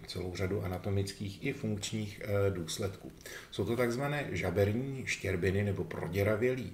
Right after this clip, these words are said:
eh, hltan. Tady si můžete všimnout, že po tom přijímacím útvoru, otvoru a dutině ústní následuje oddíl, eh,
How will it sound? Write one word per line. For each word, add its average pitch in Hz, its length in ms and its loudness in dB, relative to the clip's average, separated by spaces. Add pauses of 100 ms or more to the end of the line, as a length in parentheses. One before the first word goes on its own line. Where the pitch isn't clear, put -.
eh, 95 60 -4 (280)
hltan. 90 420 0
Tady 95 240 -2
si - 160 -6
můžete 101 420 0
všimnout, 95 400 -2
že 110 100 0
po - 160 -6
tom 107 240 -2
přijímacím 104 640 -2 (340)
útvoru, 104 580 2
otvoru 107 640 2
a - 60 0
dutině 104 380 -2
ústní 98 520 -2
následuje 104 800 2
oddíl, 92 540 0
eh, - 640 -4